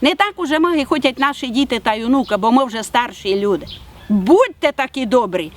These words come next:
поміняйтеся. Поміняйтеся, бо доки ми це не поміняємо, не буде в нас ні держави, не буде в нас ні порядку. Ми б вже так хотіли жити у правовій державі. Я жила півтора года в Італії. Я вам кажу,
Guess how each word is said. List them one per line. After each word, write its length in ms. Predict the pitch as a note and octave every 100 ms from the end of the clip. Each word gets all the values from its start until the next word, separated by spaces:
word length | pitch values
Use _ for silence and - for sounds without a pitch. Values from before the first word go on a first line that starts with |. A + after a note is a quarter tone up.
| - -
поміняйтеся. 1040 | G#4 A#4 A#4 A4+ A4 D#4 B3 - - - - - - - - - -
Поміняйтеся, 960 | E4 G#4 G4+ G4 F#4+ F#4+ G#4 F#4 F4 D#4
бо 120 | F#4+
доки 320 | F#4+ F#4+ G4+
ми 160 | G4+ G#4
це 160 | D#4+
не 120 | D4 C4+
поміняємо, 800 | C#4 C4 C4+ D#4 D#4 A3 F3+ - - -
не 160 | F#4+
буде 320 | G4 A4 E4+
в 80 | D4+
нас 280 | C4+ B3+ -
ні 200 | A#3+ D#4
держави, 640 | C4+ C#4 G#3+ C4+ F#4 E4+ D#4 - B3
не 140 | C#4
буде 300 | A#3+ C4 A#3
в 40 |
нас 240 | G#3+ G3+ -
ні 120 | G3+
порядку. 520 | F#3+ F#3 D#3+ - -
Ми 80 | C#4+
б 280 | B4+ A#4+ A4
вже 100 | F4+ G#4+
так 160 | A#4+ B4
хотіли 400 | F#4+ - G4 F4+
жити 460 | C#4 G4+ - D#4 C#4+ -
у 140 | F#4
правовій 600 | E4 G4+ G4+ G#4 A4 G4
державі. 680 | C4+ D4 D4 E4 B3 F#3 - -
Я 160 | A3+ A#3+
жила 260 | B3 G#3+
півтора 360 | G3+ G3+ F#3+ F#3
года 260 | G#3 G3+ F3
в 40 |
Італії. 500 | E3 F3+ E3 D3 D3+ F#3+ - - - - - - - - - - - -
Я 300 | F#3 B3+ F4+
вам 220 | F#4 F4
кажу, 480 | - E4 D4+ A3+